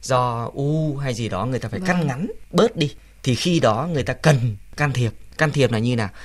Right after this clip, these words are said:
Speaker 1: Thì theo y văn thì là người ta nói rằng là khi dương vật nhỏ hơn tám xăng ti mét, khi
Speaker 2: À.
Speaker 1: cương thì khi đấy cần can thiệp.
Speaker 2: Thế còn kích thước bao nhiêu thì đã thỏa mãn được phụ nữ ạ? Có nghiên cứu
Speaker 1: À,
Speaker 2: không?
Speaker 1: cái kích thước thì gần như là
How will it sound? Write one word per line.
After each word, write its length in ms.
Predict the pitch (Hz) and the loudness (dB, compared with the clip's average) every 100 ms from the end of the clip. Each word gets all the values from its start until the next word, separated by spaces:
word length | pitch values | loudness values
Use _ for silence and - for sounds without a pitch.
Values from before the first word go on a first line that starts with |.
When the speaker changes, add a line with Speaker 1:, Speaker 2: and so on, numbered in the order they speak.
| - | -6
Speaker 1:
Thì 220 | 127 120 | 0 0
theo 320 | 117 156 139 131 | 2 2 2 2
y 160 | 139 | 0
văn 220 | 131 127 | -2 -4
thì 120 | 117 110 - | -6 -8 -4
là 100 | 113 | -2
người 120 | 113 | 0
ta 80 | 117 | 0
nói 200 | 107 110 | 0 -2
rằng 160 | 113 | -2
là 100 | 104 - - - - | -4 -8 -18 -20 -6
khi 380 | - 175 165 151 | 0 2 2 -2
dương 340 | 147 135 123 | -2 -2 0
vật 160 | 110 98 | -2 -4
nhỏ 260 | 107 110 104 - | -4 0 -2 -4
hơn 320 | 98 135 139 - | -8 -6 -6 -6
tám 260 | 123 117 208 | -6 -6 -8
xăng 140 | - 143 | -10 -12
ti 100 | 127 | -10
mét, 200 | 139 170 - - | -10 -12 -16 -2
khi 120 | 156 | -2
Speaker 2:
À. 100 | 170 | 4
Speaker 1:
cương 220 | 170 175 - - - - - | 6 6 2 -12 -20 -16 0
thì 260 | 135 117 | 2 2
khi 200 | 107 131 | 0 -4
đấy 220 | 117 113 - | -4 -6 -6
cần 220 | - 113 104 | -4 -4 -4
can 180 | - 110 | -10 -10
thiệp. 160 | 104 - - - - | -10 -12 -16 -20 -10
Speaker 2:
Thế 80 | 277 | -2
còn 140 | 226 | -2
kích 200 | - 349 | 0 -4
thước 140 | 370 381 | -2 0
bao 120 | 247 | 4
nhiêu 260 | 240 233 | 4 4
thì 140 | 214 156 | 2 -4
đã 160 | - - | -8 -8
thỏa 160 | 170 | -6
mãn 280 | 196 196 196 | -4 -4 -4
được 100 | 196 147 | -4 -8
phụ 80 | - | -12
nữ 80 | - | -12
ạ? 120 | 185 - - | -14 -16 -14
Có 100 | 175 | -10
nghiên 200 | 233 214 | -8 -6
cứu 80 | 117 | -4
Speaker 1:
À, 540 | 117 113 113 110 110 | -2 -2 -4 -4 -6
Speaker 2:
không? 80 | 107 - - | -8 -12 -4
Speaker 1:
cái 100 | 151 | -2
kích 180 | 254 233 | -2 -4
thước 240 | - 294 - | -6 -8 -8
thì 280 | 151 123 113 | -4 -2 0
gần 240 | 117 127 | 0 0
như 220 | 127 160 151 | 0 -2 -2
là 300 | 131 107 | -2 -4